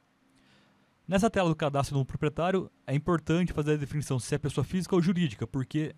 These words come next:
se eu altero, o C N P J muda também. E o que é legal é que depois que nós fizemos, fizermos a digitação, onde aparece X, aparecerá com correto,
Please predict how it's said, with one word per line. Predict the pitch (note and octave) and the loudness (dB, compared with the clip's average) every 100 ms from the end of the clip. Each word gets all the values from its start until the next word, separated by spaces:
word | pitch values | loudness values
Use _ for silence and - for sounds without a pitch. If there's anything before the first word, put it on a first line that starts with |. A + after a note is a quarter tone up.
| _ | _
se | - - | -8 0
eu | F3 | 2
altero, | C#3+ - F3 F3+ | 2 2 0 0
o | |
C | A#2+ D3 | 0 -2
N | D3 | -2
P | D3+ | 0
J | C3+ D3+ | 0 0
muda | D3+ D3 | -2 0
também. | D3 F3+ C3+ G2+ _ - _ | 0 0 0 -2 _ -20 _
E | |
o | F3 | 0
que | F#3+ | 2
é | |
legal | F#3+ F3 F3+ | 0 2 0
é | |
que | F#3 | 2
depois | F#3+ E3 E3+ | 0 0 -2
que | |
nós | F3 C#3+ | -2 -4
fizemos, | D#3 D3 D3 C#3 - | -2 0 0 -4 -10
fizermos | - C3 C3+ C#3 B2+ | -10 -2 0 0 0
a | |
digitação, | C#3 B2+ C#3 D3 - G3+ F3 _ - - - | -2 -4 -4 -4 0 0 -2 _ -20 -18 -2
onde | E3 | 2
aparece | D#3+ D3 D3 D3+ | 2 2 -2 -4
X, | - G3+ - - | -2 -2 -2 -8
aparecerá | C#3 - D#3 D#3 D#3 D3+ | -8 -4 -2 -2 -2 -4
com | D#3+ E3+ D#3 - | -4 -6 -6 -6
correto, | - D#3+ C#3+ C3+ A#2+ | 4 6 6 2 -4